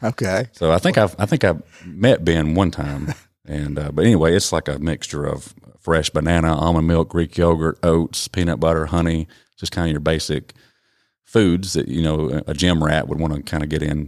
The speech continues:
Speaker 2: before or after a workout. So I would go in every morning and grab that at the gym, and became pretty close with the owner, and, um, got to talking, and he, he mentioned that he was probably gonna be, uh,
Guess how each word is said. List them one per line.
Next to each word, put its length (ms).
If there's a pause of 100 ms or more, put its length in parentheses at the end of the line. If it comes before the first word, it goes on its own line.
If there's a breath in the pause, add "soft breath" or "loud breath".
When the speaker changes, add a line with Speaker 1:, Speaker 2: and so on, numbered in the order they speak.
Speaker 2:
before 340
or 20
after 260
a 40
workout. 520 (540 soft breath)
So 340
I 100
would 160
go 200
in 100
every 160
morning 280
and 80
grab 220
that 160
at 140
the 60
gym, 340
and 180 (1400 soft breath)
became 320
pretty 180
close 300
with 80
the 80
owner, 460 (220)
and, 480
um, 460 (140)
got 160
to 60
talking, 440
and 100
he, 180 (120)
he 100
mentioned 320
that 100
he 60
was 120
probably 280
gonna 140
be, 220 (380)
uh, 60